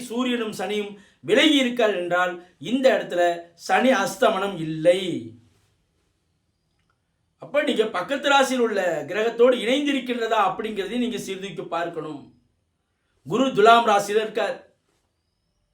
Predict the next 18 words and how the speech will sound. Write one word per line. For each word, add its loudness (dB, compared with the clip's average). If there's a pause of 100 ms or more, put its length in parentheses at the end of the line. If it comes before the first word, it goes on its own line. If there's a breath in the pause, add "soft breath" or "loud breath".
(600)
கன்னி 2
ராசியில 4 (120)
சனி 2
இருக்கின்றார். -4 (760)
துலாம் 2
ராசியில 2 (100)
குரு 0 (140)
ஒரு 8
டிகிரில 0
இருக்கார். -8 (640)
சனி 0
ரா-, 2
கன்னி -2
ராசியில 0
வந்து, -4 (680 soft breath)
அஹ், 0 (120)
சனி 0 (100)
வந்து -2